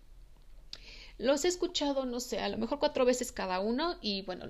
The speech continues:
los tengo aquí en casa y los he leído como otras dos veces. Yo me comía esos audios con un hambre impresionante y dije, "Bueno,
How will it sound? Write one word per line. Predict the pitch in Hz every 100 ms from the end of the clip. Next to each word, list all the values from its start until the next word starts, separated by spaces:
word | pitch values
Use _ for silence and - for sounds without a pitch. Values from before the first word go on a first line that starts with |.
| -
los | 196 -
tengo | 220 220
aquí | 220
en | 208
casa | 214 220 240
y |
los | 208 -
he |
leído | 196 196 190
como | 185 202
otras | - 190 185
dos | 180 -
veces. | - - - - - - - - - - - - - - -
Yo | 262 269
me | 262
comía | - 226 220 233 226 185 - - - - - - -
esos | 208 233 -
audios | 214 220 214 220 285 -
con | - 214 220
un | 240
hambre | 233 220 220 240 262
impresionante | 196 - 180 - 190 190 196
y | 190
dije, | 202 226
"Bueno, | 214 240 214